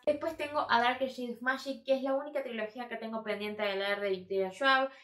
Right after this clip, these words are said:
Ella es mi autora preferida, amo todos sus libros, me ha encantado casi todo lo que escribió.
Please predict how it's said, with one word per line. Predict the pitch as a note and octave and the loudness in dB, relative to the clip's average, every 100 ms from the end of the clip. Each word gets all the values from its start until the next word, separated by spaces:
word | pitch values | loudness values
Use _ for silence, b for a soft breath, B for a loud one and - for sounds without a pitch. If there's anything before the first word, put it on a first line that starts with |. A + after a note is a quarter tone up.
| B B B _ _ _ - | B B B _ _ _ -2
Ella | D#4 D#4+ | 0 0
es | |
mi | D4 | -2
autora | B3+ B3+ B3 | 0 2 2
preferida, | A3+ G#3+ A3 B3 B3+ C4 C4 - | 2 -2 -2 4 6 8 6 2
amo | A#3 A#3+ B3 | 2 2 -2
todos | A#3+ B3 A#3+ | -2 -2 -4
sus | G#3 | -10
libros, | A3 A#3+ A#3+ A3+ | -6 -2 -2 -2
me | A3+ | -2
ha | |
encantado | A#3 A3+ G#3+ A3+ A3+ | -2 -4 -2 0 0
casi | G#3+ G3+ G3 | -2 -8 -6
todo | A#3 A#3+ | 0 0
lo | A#3 | 0
que | - | -4
escribió. | - A3 G3 G3+ - | -8 -4 2 4 4